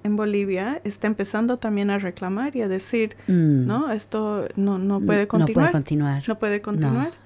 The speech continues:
Speaker 2: no es aceptable.
Speaker 1: Todos tenemos que darnos cuenta, todos somos responsables en, para,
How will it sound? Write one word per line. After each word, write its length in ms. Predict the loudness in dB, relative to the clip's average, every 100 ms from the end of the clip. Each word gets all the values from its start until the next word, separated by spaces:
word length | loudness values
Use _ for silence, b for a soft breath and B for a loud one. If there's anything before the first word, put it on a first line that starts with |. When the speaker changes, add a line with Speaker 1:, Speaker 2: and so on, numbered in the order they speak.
| -6
Speaker 2:
no 80 | -2
es 60 | 0
aceptable. 760 | -2 -8 -6 -4 -4 -6 -8 6
Speaker 1:
Todos 360 | 8 8 4
tenemos 360 | 0 0 0 -2
que 140 | -2
darnos 280 | 0 0 -2
cuenta, 380 | -2 -2 -2 -2
todos 300 | 2 4 4
somos 280 | 2 0 0
responsables 720 | -4 -2 -4 -2 -2 -2 -2
en, 200 | -2 -6 -8
para, 480 | -8 -6 -8 -10